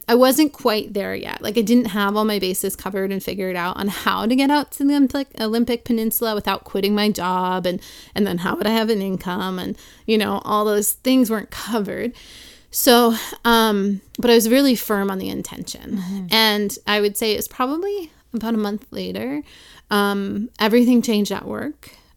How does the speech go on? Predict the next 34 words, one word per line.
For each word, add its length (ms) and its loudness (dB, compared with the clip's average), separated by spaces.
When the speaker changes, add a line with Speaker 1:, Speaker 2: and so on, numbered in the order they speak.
Speaker 1:
I 460 -4
got 180 -2
a 40 -4
promotion, 920 -6
and 200 0
then 140 -4
my 80 -6
income 460 -6
pretty 180 -6
much 220 -8
doubled. 400 -6
Um, 560 -2
I 160 -2
ended 320 0
up, 240 -2
then 240 2
shortly 340 -4
after 440 -4
that, 300 0
my 140 -2
job 360 -4
became 320 -4
remote. 540 -6
And 280 -4
then, 420 -6
um, 280 -4
I 60 -16
think 240 0
I 80 -2
got, 260 -2
like, 220 -8
another 540 -4
promotion. 760 -2
Speaker 2:
Wow. 540 6